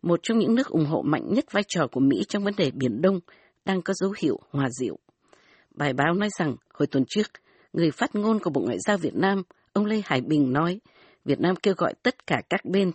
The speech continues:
tôn trọng quyền của các nước ven biển theo luật quốc tế và đừng phức tạp hóa nguyên trạng ở Biển Đông. Phát biểu đó, theo tờ The National Interest, phản ánh những lo ngại sâu sắc của Hà Nội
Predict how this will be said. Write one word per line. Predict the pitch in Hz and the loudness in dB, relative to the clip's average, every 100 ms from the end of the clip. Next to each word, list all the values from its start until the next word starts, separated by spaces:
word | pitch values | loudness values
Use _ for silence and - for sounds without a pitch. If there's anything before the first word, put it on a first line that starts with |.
| - | -2
tôn | - 185 | -2 -2
trọng | - 143 - | -2 -4 -2
quyền | 170 147 123 | 4 4 4
của | 120 | -2
các | - 202 | -4 -2
nước | 220 | -4
ven | - 202 180 | 0 0 2
biển | 151 101 - _ _ | 2 0 -8 _ _
theo | - 202 | -4 -2
luật | 143 - | -2 -4
quốc | 190 - | -8 -2
tế | 170 165 214 _ - - _ | -2 -2 -6 _ -20 -20 _
và | - | -4
đừng | 143 165 151 127 - | 2 4 4 4 -4
phức | - - | -6 -4
tạp | 151 - - | -6 -6 -4
hóa | 151 175 - | -2 -2 -4
nguyên | 185 202 175 | 0 0 0
trạng | 151 - - _ | -4 -4 -12 _
ở | 175 | -6
Biển | 120 131 110 | -4 -4 2
Đông. | 175 156 - _ _ - - - _ _ | 2 2 -4 _ _ -20 -20 -20 _ _
Phát | - - | -4 0
biểu | 151 123 | 2 4
đó, | 139 156 220 _ _ _ | 2 0 -4 _ _ _
theo | - 208 - | -4 -4 0
tờ | 170 135 | 0 2
The | - | 2
National | 175 185 - 180 - | 2 2 0 -2 0
Interest, | 160 180 170 214 - - _ _ _ _ | -2 -2 -4 -4 -8 -20 _ _ _ _
phản | - 139 110 | -2 -2 2
ánh | 180 208 262 | 2 2 2
những | 165 220 | 2 2
lo | 214 | 0
ngại | 185 - | -2 -4
sâu | - 233 220 | -2 -2 0
sắc | - - | -4 -4
của | - | -4
Hà | 127 | 0
Nội | 131 131 | 0 -2